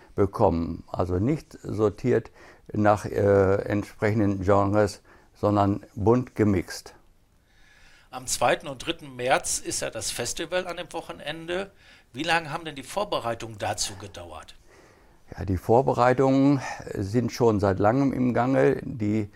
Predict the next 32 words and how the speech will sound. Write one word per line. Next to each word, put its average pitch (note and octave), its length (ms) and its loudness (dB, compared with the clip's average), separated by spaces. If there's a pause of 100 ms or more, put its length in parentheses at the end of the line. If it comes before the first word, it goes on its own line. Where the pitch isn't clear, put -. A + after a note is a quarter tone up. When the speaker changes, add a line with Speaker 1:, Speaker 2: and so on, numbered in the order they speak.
(640)
Speaker 1:
dauern A#2 380 6
schon A2+ 260 4
nahezu A2+ 520 4
ein G#2 360 2
Jahr. B2+ 460 4 (260)
Äh, - 460 -6
das - 400 -6
beginnt A#2 380 0
ja A2 280 6
mit G#2+ 220 -2
der G#2 260 4 (480)
Reservierung G#2 880 0
der, F2+ 580 -2
des F#2 320 -6
Bauernhauses, B2 760 2
der F#2+ 160 2
Örtlichkeiten, B2+ 800 0 (420)
denn G2+ 160 0
unser F#2+ 300 -2
Haus A#2 260 2
ist, G#2+ 320 -4
äh, F#2+ 400 2
sehr G#2 160 4
lange C3 260 2
im A2+ 140 0
Voraus B2+ 400 -2
ausgebucht. A#2+ 760 -4
Da G#2 440 0 (240)
ist - 180 -6
es G#2 200 -4
sehr G#2 160 2
schwierig, B2 440 0